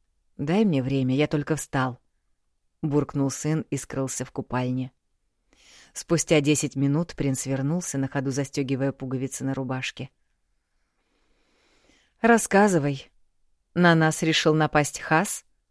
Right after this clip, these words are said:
«Нет. В горной части страны произошло землетрясение, наводнение в низинной части, повальный мор. Кто-то вынес всю сокровищницу». На каждое предположение родитель отрицательно качал головой.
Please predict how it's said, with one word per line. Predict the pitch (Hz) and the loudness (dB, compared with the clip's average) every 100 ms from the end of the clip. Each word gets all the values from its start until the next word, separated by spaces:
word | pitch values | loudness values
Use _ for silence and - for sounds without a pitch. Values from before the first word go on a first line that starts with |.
| _ _ _ _ _ | _ _ _ _ _
«Нет. | 160 156 170 208 208 143 127 - _ _ _ _ _ _ _ - | 0 4 6 8 6 4 -2 -12 _ _ _ _ _ _ _ -4
В | 165 | 0
горной | 170 185 170 165 | 8 8 8 4
части | - 170 - | 6 4 4
страны | 156 - 160 165 | -4 4 4 6
произошло | 170 160 147 156 - 160 | 4 4 4 2 4 4
землетрясение, | 151 151 147 147 - 185 233 175 139 - _ _ _ _ _ _ | 4 2 0 -2 2 4 6 4 2 -2 _ _ _ _ _ _
наводнение | 180 170 165 143 160 165 156 | 6 8 8 8 6 6 6
в | 143 | 6
низинной | 147 135 139 190 233 | 4 4 4 6 6
части, | 208 214 190 - 190 180 _ _ _ _ | 4 4 4 4 2 2 _ _ _ _
повальный | 214 185 180 170 151 | 6 10 10 10 6
мор. | 139 143 214 - _ _ _ _ _ - | 6 6 4 2 _ _ _ _ _ -8
Кто-то | - 214 226 | 2 6 8
вынес | 226 220 - | 8 6 4
всю | - 220 | 0 0
сокровищницу». | 233 220 285 320 - 135 135 - 110 - _ _ _ _ _ _ _ _ - - - _ - | 0 4 4 4 0 -2 -6 -6 -8 -8 _ _ _ _ _ _ _ _ -20 -20 -20 _ 2
На | 175 | 2
каждое | 170 165 147 160 | 6 4 6 6
предположение | 156 156 156 151 143 180 185 147 | 6 0 4 4 6 2 2 2
родитель | 151 175 180 185 | 2 0 0 -2
отрицательно | - - 156 - 185 - 160 156 | -2 -4 -4 0 0 0 -2 0
качал | 151 - 151 | -2 0 -2
головой. | 143 147 143 131 120 | -2 -2 -2 -4 -8